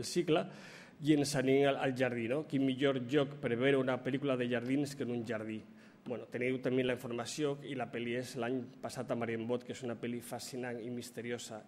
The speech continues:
i complementada amb una banda sonora molt interessant. Eh, bueno, jo recomano visitar contínuament la pàgina web dels Amics del Jardí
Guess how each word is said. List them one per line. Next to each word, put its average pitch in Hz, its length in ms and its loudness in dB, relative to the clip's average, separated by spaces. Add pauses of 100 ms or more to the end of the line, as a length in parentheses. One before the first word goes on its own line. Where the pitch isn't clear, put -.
(100)
i - 80 -8
complementada 123 580 -2
amb 123 80 -2
una 123 160 -2
banda 120 240 -4
sonora 120 320 -2
molt 113 160 -4
interessant. 104 560 -10 (1200)
Eh, 127 960 4
bueno, 143 240 4
jo 143 240 8
recomano 160 600 4 (280)
visitar 143 400 2
contínuament 151 540 4 (100)
la 131 160 6
pàgina 139 320 4
web 147 240 4
dels 143 160 0
Amics 135 240 0
del 143 80 2
Jardí 127 220 2